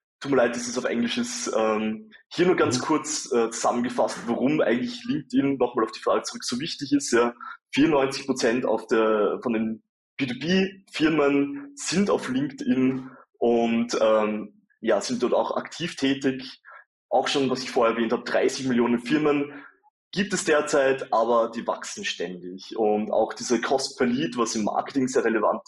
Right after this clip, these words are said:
Speaker 1: ist, ist wesentlich geringer auf, bei LinkedIn als wie auf Google.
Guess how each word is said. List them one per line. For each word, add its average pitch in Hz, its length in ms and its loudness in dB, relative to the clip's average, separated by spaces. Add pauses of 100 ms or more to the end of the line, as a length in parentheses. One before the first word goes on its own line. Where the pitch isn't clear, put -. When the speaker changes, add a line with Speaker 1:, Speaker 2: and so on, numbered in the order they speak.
Speaker 1:
ist, - 340 -10 (300)
ist 110 240 -6
wesentlich 143 500 2
geringer 120 600 2 (240)
auf, - 340 -6
bei 113 80 4
LinkedIn 113 500 2
als 101 240 -2
wie 98 120 -2
auf 95 100 -6
Google. 87 340 -12